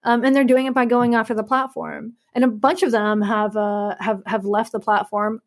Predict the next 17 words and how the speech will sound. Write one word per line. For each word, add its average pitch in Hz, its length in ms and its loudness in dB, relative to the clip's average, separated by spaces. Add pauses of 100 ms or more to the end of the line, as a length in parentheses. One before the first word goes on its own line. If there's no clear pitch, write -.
Hilariously, 233 840 2
they're 220 120 0
going 214 320 -2
to 214 200 -6
Ghost, 214 520 0
which 226 160 -2
is 233 160 0
the 220 180 -2
even, 220 220 0
like, 202 220 0
more 214 260 2
free 220 320 -2
speech 233 420 -4
platform, 196 600 0
more 214 160 0
laissez-faire 202 800 0
policies, 196 680 -2